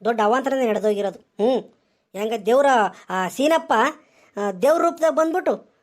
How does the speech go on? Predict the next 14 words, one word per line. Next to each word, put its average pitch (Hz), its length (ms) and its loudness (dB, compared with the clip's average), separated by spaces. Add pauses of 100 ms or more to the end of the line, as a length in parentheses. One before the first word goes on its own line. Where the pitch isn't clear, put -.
(120)
ನಮ್ಮನ್ನೆಲ್ಲನ 220 500 0 (360)
ಕಾಪಾಡ್ಬಿಟ್ಟ, 226 560 -2 (600)
ಆ, 170 200 -4
ರಾಮಣ್ಣ. 180 280 -2 (460)
ಹ್ಞೂ, 320 300 -2 (320)
ಆ 180 140 -8
ಅಪ್ಪನ 185 240 -2
ಬಗ್ಗೆ 294 200 2
ನಾನು 269 200 2
ಎರಡು 214 180 0
ಮಾತಾಡಲ್ಲ. 233 460 0 (420)
ಏನಂದ್ರೆ 302 320 0
ಕುಡಿತಾನೆ 359 480 0
ಅಷ್ಟೇನ 320 260 -2